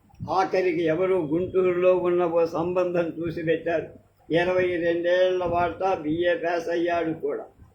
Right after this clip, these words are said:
భూ వసతి కూడా చెప్పదగ్గట్టే ఉంది. ఆ భూగట్ట తెలిసేయటంతోనే ఒక్క నిమిషం కూడా వృధా చేయకుండా రావు గుంటూరు పరిగెత్తాడు. ఇతగాడు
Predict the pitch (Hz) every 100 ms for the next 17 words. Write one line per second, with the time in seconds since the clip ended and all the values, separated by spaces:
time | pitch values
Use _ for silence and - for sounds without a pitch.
0 | - - - 180 185 180 175 170 175 180
1 | 175 180 170 165 156 180 165 165 156 165
2 | - 175 151 156 - - - - 139 165
3 | 143 160 175 180 175 180 170 165 165 170
4 | 180 170 175 160 175 175 175 165 165 -
5 | 160 151 180 160 180 180 175 175 175 160
6 | 151 156 170 170 165 170 175 180 175 170
7 | 165 - _ - 127 147 165 185 180 160
8 | 147 170 165 180 175 180 175 131 147 165
9 | 156 151 - 127 - - - _ 143 165
10 | 170 170 185 190 156